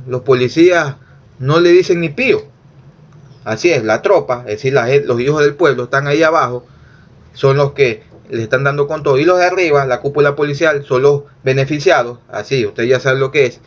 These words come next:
Y no les pasa nada. Así es, esa es la realidad de la policía. Están renunciando porque no tienen garantía.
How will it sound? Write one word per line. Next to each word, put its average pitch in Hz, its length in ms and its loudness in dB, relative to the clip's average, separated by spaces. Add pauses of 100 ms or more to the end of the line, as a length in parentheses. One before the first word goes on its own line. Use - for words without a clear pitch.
(720)
Y 117 480 -6
no 208 120 0
les 349 100 -4
pasa 349 240 -2
nada. 269 220 -4 (580)
Así 120 240 -6
es, 120 80 -2
esa - 220 -2
es 302 40 2
la 294 100 4
realidad 247 260 0
de 233 60 2
la 233 100 0
policía. 175 420 -2
Están 151 280 -4
renunciando 175 560 -2
porque 127 260 -4
no 131 200 -4
tienen 135 260 -4
garantía. 107 460 -4